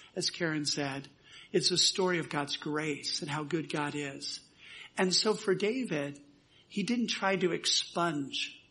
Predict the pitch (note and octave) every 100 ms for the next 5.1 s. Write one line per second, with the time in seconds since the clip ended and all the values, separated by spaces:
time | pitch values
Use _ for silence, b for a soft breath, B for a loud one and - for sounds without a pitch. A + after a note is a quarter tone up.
0 | - D#3+ D3+ E3 E3 B2 - - _ -
1 | E3+ - - G3+ F#3 E3+ - B B G3+
2 | F3+ F3 D#3 D3+ - F3+ F3 - D#3+ D3
3 | D3 D#3+ D3+ - - F#3 F3+ F3+ F3 -
4 | B B - E3 D#3 C#3 D#3+ D#3 D3+ D3